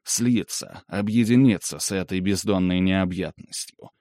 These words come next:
Во время этого безмолвного единения Бхагавад-гита проявилась для меня как живое присутствие, как материнское объятие, направляющее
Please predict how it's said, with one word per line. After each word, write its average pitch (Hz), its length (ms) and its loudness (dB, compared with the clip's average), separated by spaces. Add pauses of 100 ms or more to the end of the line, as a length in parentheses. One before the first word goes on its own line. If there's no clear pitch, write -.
(960)
Во 80 240 -8
время 127 460 4
этого 113 260 2
безмолвного 107 720 4
единения 101 920 0
Бхагавад-гита 101 1000 0
проявилась 110 720 0
для 104 180 -2
меня 107 360 4
как 98 260 -2
живое 107 420 2
присутствие, - 840 -6 (280)
как 90 220 -6
материнское 107 880 2
объятие, 101 800 -2
направляющее 90 1120 -2